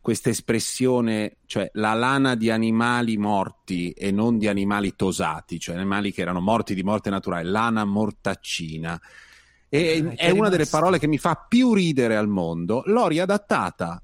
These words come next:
Speaker 1: in-, devo dire, con grande soddisfazione per questa funzionalità che altrimenti Souls-like, sono quelle cose che quando parliamo tra di noi sembriamo veramente gli astrofisici che parlano di altre galassie con delle sigle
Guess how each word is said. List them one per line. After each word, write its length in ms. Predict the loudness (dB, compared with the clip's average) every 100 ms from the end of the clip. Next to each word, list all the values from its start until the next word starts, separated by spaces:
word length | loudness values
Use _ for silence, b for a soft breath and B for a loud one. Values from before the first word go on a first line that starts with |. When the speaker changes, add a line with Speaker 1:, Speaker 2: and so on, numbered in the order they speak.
| -8
Speaker 1:
in-, 520 | -4 -2 -2 -2 -4
devo 220 | -2 0
dire, 260 | 2 0 0
con 200 | -2 -2
grande 260 | 0 0 0
soddisfazione 880 | -2 -4 -2 -2 -2 -2 0 0
per 120 | -4
questa 400 | -4 -4 -2 -4
funzionalità 600 | -2 -4 -2 -2 0 0
che 80 | 0
altrimenti 500 | -2 0 2 2 0
Souls-like, 1000 | -2 0 0 0 2 4 4 2 -2 -6 -6
sono 220 | -4 0
quelle 180 | 0 2
cose 220 | 2 0
che 220 | 0 -2
quando 280 | 0 0 2
parliamo 400 | 0 0 2 2
tra 160 | 0
di 100 | 0
noi 200 | 2 2
sembriamo 480 | 0 -2 0 0 0
veramente 440 | 0 0 0 -2 -2
gli 80 |
astrofisici 760 | -2 -2 -6 -4 -4 -2 -4 -6
che 80 | -4
parlano 340 | -2 0 0
di 100 | 0
altre 280 | -2 -2 -4
galassie 520 | 0 2 0 -2 -8
con 140 | -6 -4
delle 160 | -4
sigle 540 | -6 -8 -10 -8 -8